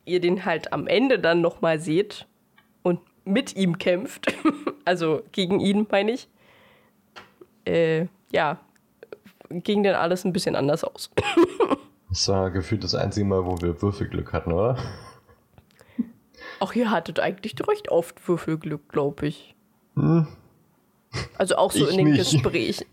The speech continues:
Speaker 1: in den Gesprächen, die ihr mit den N P Cs hattet, schon. Also
Speaker 2: Ja,
Speaker 1: da
Speaker 2: nicht beim
Speaker 1: war,
Speaker 2: Rennen.
Speaker 1: da war fast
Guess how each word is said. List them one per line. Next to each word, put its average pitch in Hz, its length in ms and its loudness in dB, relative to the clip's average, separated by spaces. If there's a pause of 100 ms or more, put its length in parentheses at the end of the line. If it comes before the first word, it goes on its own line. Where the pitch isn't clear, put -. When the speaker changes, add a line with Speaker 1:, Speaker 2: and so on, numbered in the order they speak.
Speaker 1:
in 202 160 4
den 196 120 4
Gesprächen, 240 840 0 (100)
die 226 120 0
ihr 226 80 2
mit 220 160 -2
den 214 100 2
N 202 160 0
P - 160 0
Cs 180 400 -2
hattet, 285 400 -2
schon. 147 380 -2 (2500)
Also 185 180 0
Speaker 2:
Ja, 180 60 2
Speaker 1:
da 180 80 2
Speaker 2:
nicht - 60 0
beim 170 120 2
Speaker 1:
war, 170 200 2
Speaker 2:
Rennen. 90 340 -2 (3250)
Speaker 1:
da 156 140 -4
war 160 160 2
fast - 800 -6